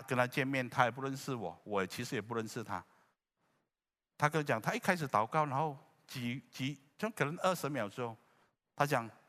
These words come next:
：“你是不是做 construction 的？”对啊，他看到很多 construction material。他讲了我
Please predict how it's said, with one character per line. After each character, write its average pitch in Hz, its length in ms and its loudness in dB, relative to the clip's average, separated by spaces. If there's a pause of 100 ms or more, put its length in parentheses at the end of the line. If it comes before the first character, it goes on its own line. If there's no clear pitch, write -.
(420)
：“你 113 100 0
是 123 160 -2
不 160 80 0
是 156 60 0
做 156 220 -2
construction 101 720 -2
的？” 92 80 -10 (1300)
对 151 100 6
啊， 135 80 6
他 143 140 4
看 185 140 0
到 180 120 0
很 107 160 -2
多 113 180 -4
construction 98 580 -6
material。 90 520 -10 (1600)
他 185 180 6 (140)
讲 127 260 6
了 143 200 4
我 113 720 0